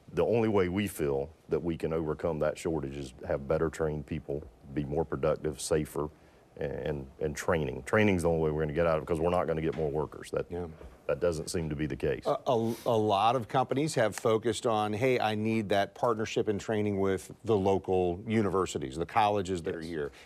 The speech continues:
Speaker 2: Is that something Miller does as well?
Speaker 1: It is. Um, I, we, in fact, uh, I mentioned high school programs that we have. We actually have an, a pre-apprenticeship at F S C J also. So we have students there that take first year, and then they'll come over and start with us, and they can advance place from that program as well.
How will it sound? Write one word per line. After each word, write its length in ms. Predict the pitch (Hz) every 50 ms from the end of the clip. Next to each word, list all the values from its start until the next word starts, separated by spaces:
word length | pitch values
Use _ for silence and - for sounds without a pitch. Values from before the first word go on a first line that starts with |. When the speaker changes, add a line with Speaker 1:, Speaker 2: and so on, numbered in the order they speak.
| -
Speaker 2:
Is 140 | - 104 87
that 180 | 113 101 95 -
something 280 | - 104 90 - 92
Miller 180 | 90 92 90 90
does 220 | 78 87 80 76
as 120 | - 80 78
well? 260 | 85 85 85 92 90 - _ _
Speaker 1:
It 140 | 101 92 87
is. 340 | 90 85 90 101 95 - 90
Um, 480 | 90 92 90 85 87 87 78 80 80 - - -
I, 80 | - 90
we, 220 | 87 92 95 98
in 60 | 85
fact, 420 | - - - 92 92 98 - - 92
uh, 200 | 90 90 85 80 78 - -
I 100 | 82 80 78
mentioned 460 | 85 90 85 - - 85 82 80 76
high 200 | - - 98 104
school 260 | 98 - - 87 78
programs 440 | 69 - 82 76 71 76 76 78 -
that 60 | 80
we 140 | 80 80 78
have. 220 | 73 78 78 82 82
We 220 | 87 87 82 80
actually 460 | - - 85 85 80 - - 80 78
have 280 | 76 85 82 80 76 69 - - - -
an, 140 | 85 80 76
a 80 | 78 76
pre-apprenticeship 760 | - - 92 82 76 - 90 82 78 76 - 87 80 - -
at 120 | 80 78
F 160 | 82 85 - -
S 160 | 73 73 -
C 120 | - 80
J 300 | 67 69 90 98 92 80
also. 480 | 76 90 110 104 - - - - - - - - - - - - _
So 300 | - - 82 76 76 73
we 200 | 71 71 78 76
have 160 | 69 78 76 -
students 420 | - 87 80 76 80 - - - - -
there 400 | 76 90 110 101 78 76 80 82
that 180 | 73 65 -
take 240 | - 90 80 76 -
first 360 | - 82 78 78 - - -
year, 260 | 78 73 71 76 85 - - - - _ _ - -
and 180 | - 71 76 80
then 140 | 78 78
they'll 160 | 76 73 73 71
come 200 | - 82 76 78
over 260 | 78 78 73 76 71
and 120 | 69 69
start 220 | - 80 71 65 67
with 120 | 71 73
us, 220 | 85 87 82 -
and 120 | 73 69 73
they 100 | 73 73
can 160 | - 71 69
advance 340 | 67 65 76 73 67 - -
place 300 | - 78 73 69 69 -
from 240 | - - 71 67 71
that 200 | 73 69 - -
program 380 | 76 69 65 69 67 65 65
as 100 | 65 -
well. 360 | 62 71 73 - - 50 -